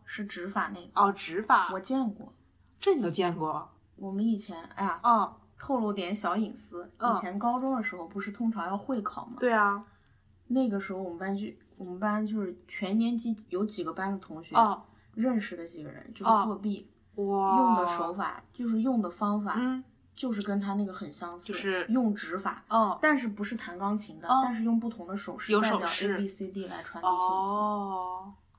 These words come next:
Speaker 2: 哇，这个真的是很厉害。
Speaker 1: 真的是这样子。
Speaker 2: 我有听说过我们就是高中年级他们是可以用手机盲打。
Speaker 1: 嗯。
Speaker 2: 就是在学校的月考啊、
Speaker 1: 嗯。
Speaker 2: 期中考、期末考，因为也不检查手机，
Speaker 1: 嗯。
Speaker 2: 不收嘛。
Speaker 1: 嗯。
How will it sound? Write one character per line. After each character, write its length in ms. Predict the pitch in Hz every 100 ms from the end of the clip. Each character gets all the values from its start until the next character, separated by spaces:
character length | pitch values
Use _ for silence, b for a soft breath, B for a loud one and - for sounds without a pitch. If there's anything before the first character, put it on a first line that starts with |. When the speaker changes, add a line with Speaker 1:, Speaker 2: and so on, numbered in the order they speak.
| -
Speaker 2:
哇， 140 | 190
这 240 | 190 370 381
个 80 | 208
真 180 | 196 180
的 80 |
是 100 | 175
很 200 | 185 180 170
厉 100 | 170
害。 60 |
Speaker 1:
真 180 | 226 240
的 140 | 233
是 140 | 202 175
这 100 | 180
样 240 | 170 -
子。 160 | - - -
Speaker 2:
我 120 | - 196
有 80 |
听 180 | 226 262
说 120 | 269
过 160 | 277 262
我 60 | 180
们 180 | 165
就 80 | 170
是 120 | 185
高 200 | 196 214
中 160 | 214 220
年 240 | 214 175
级 140 | 175 196
他 160 | 202
们 140 | 202 196
是 120 | 190
可 160 | 190 208
以 60 |
用 160 | 190 190
手 160 | -
机 160 | 139 190
盲 240 | 175 151
打。 180 | 165 - - _ -
Speaker 1:
嗯。 480 | 208 208 233 247 247
Speaker 2:
就 80 | 240
是 100 | 202
在 240 | 202 202
学 240 | 196 180 170
校 240 | 220 208
的 140 | 185
月 180 | 190 220
考 240 | 208 - 180
啊、 140 | 135
Speaker 1:
嗯。 60 | 220
Speaker 2:
期 160 | 214
中 140 | 196 196
考、 180 | - -
期 180 | -
末 140 | 202 190
考， 220 | 190 175
因 60 | 196
为 60 |
也 40 | 240
不 100 | 208
检 160 | 226
查 140 | 190 170
手 160 | 175
机， 100 | -
Speaker 1:
嗯。 40 | 180
Speaker 2:
不 100 | -
收 240 | - 185
嘛。 140 | 180 226
Speaker 1:
嗯。 180 | 220